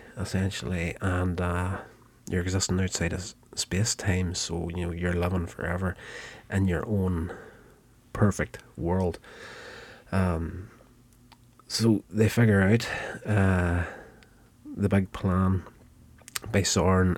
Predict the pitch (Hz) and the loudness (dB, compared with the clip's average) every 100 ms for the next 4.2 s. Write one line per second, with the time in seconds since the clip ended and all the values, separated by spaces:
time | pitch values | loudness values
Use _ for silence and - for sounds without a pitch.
0 | - 90 90 - 87 82 82 - - - | 0 -2 -2 -4 -2 -2 -4 -8 -18 -16
1 | - - - - - - - 110 - - | -16 -16 -16 -18 -18 -14 0 2 2 2
2 | 98 101 101 98 92 - - - - - | 4 4 4 4 0 -4 -12 -14 -16 -18
3 | - - - - - - 101 104 95 87 | -20 -20 -20 -6 0 4 6 8 4 2
4 | - - | -4 -6